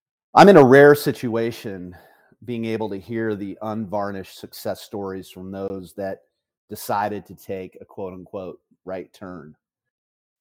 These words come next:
I see the tears of happiness and I feel the energy that surrounds accomplishment. These are the success stories that people do not post on Instagram.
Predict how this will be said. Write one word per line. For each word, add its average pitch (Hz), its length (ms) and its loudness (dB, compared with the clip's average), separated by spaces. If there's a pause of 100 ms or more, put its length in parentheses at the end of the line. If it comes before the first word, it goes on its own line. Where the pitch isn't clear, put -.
I 110 80 -8
see 135 280 -10
the 110 140 -10
tears 117 460 -8
of 104 80 -8
happiness 104 640 -10
and 101 60 -16
I 95 60 -16
feel 120 320 -8
the 107 260 -14
energy 113 600 -10
that 92 160 -14
surrounds 95 1000 -14 (140)
accomplishment. 95 840 -18 (1300)
These 160 200 -8
are 180 100 -2
the 135 120 -6
success - 480 -8
stories 95 400 -14
that 104 200 -12 (140)
people 120 280 -14
do 101 160 -12
not 98 260 -12
post 92 260 -16
on 82 120 -16
Instagram. 82 640 -20